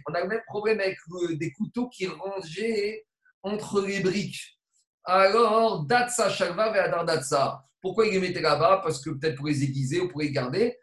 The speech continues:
Alors, de la même manière, il faut enlever le couteau avant Shabbat et pour pouvoir lui faire l'espace, pour ne pas avoir ce problème-là.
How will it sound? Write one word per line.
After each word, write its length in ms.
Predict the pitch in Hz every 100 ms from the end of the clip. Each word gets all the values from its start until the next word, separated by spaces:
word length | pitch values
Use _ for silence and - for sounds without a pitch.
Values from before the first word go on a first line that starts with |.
| _
Alors, 240 | 165 190 190
de 60 |
la 60 | 220
même 100 | 202
manière, 320 | 196 220 208
il 160 | 185 -
faut 260 | 202 185 190
enlever 320 | 208 202 208
le 120 | 196
couteau 320 | 185 190 180 170
avant 200 | 147 147
Shabbat 460 | 139 131 156 233 - - _ _ -
et 840 | 254 254 240 226 220 208 196 135
pour 220 | 202 - -
pouvoir 380 | 196 196 175
lui 120 | 185 147
faire 200 | 175 147
l'espace, 520 | 143 - 180 254 -
pour 100 | 185
ne 80 | 175
pas 260 | 180 202 185
avoir 260 | 202 -
ce 140 | - 190
problème-là. 760 | 180 156 147 139 139 220 285